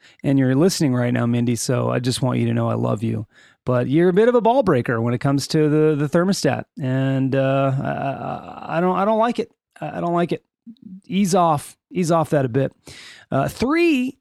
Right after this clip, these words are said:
in ten adults have been food shamed during their dietary, dietary requirements or preferences. And of those, thirty percent of adults, about a third, have been accused of lying about their special dietary needs. Wow.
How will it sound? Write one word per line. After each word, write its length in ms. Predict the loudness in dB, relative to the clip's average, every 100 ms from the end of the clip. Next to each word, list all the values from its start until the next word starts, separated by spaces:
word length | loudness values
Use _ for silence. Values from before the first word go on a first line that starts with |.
| _
in 240 | -2 0
ten 240 | 0 0 0
adults 420 | 2 2 2 0
have 220 | 0 2
been 320 | 2 2 0
food 600 | -6 -4 0 2 2 2
shamed 540 | 0 0 2 2 0 0
during 400 | 2 2 2 2
their 300 | 0 0 -2
dietary, 760 | -2 0 0 0 0 0 0 -4 -12 -10
dietary 640 | -2 0 0 -2 -2 0 0
requirements 880 | -2 -4 -2 0 2 2 0 -2 -4
or 240 | -2 -2
preferences. 720 | -2 -2 -2 -2 0 0 -2 -6 -20 -20 -14 -2
And 160 | -2
of 300 | 2 2 2 -2
those, 480 | -2 2 4 2 0 -10
thirty 580 | -2 0 2 0 -2
percent 640 | -2 -4 -4 -2 0 0 0
of 120 | -4
adults, 460 | -2 0 2 0 -2
about 300 | -4 -2 0
a 100 | -2
third, 420 | -2 0 2 2
have 200 | 0 0
been 120 | 0
accused 800 | -2 -4 -2 0 2 2 0 -2
of 140 | -4
lying 760 | -2 -4 -2 -2 -2 -2 0 -2
about 320 | -2 -4 -4
their 180 | -4 -4
special 600 | -4 -6 -4 -4 -2 -4
dietary 720 | -4 -4 -2 -4 -4 -2 0
needs. 460 | -2 -2 -2 -2 -6
Wow. 600 | -10 -8 -6 -6 -8